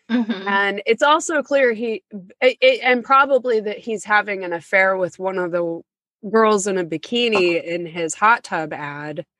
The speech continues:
Speaker 2: that he was playing at the party. <laughs> Like,
Speaker 1: I'm
Speaker 2: so
Speaker 1: sure.
Speaker 2: then he, so I'm like, "Okay, if, if you have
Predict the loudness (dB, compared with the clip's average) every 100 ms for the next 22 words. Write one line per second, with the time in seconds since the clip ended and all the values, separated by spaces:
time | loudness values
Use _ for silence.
0 | _ _ _ _ _ _ _ _ _ _
1 | -10 2 4 4 2 _ -4 0 2 0
2 | -4 0 0 0 -2 -4 -6 -8 _ _
3 | _ _ _ _ _ _ _ _ _ _
4 | _ _ _ _ 0 0 -4 0 4 4
5 | 0 -10 -12 -14 -18 _ _ -4 0 0
6 | -2 -14 _ _ _ -20 -16 -18 -18 _
7 | _ _ _ _ _ 0 4 4 2 -2
8 | -6 -6 -8 -12 _ _ _ -14 -12 -8
9 | -8 _ 0 2 4 2 2 -4 -2 -4
10 | -4 -10 -4 2 2 4 2 4 2 2
11 | -4 0 0 0 -4 _ _ _ _ _
12 | -2 -2 -2 _ -6 -6 -2 -2 0 0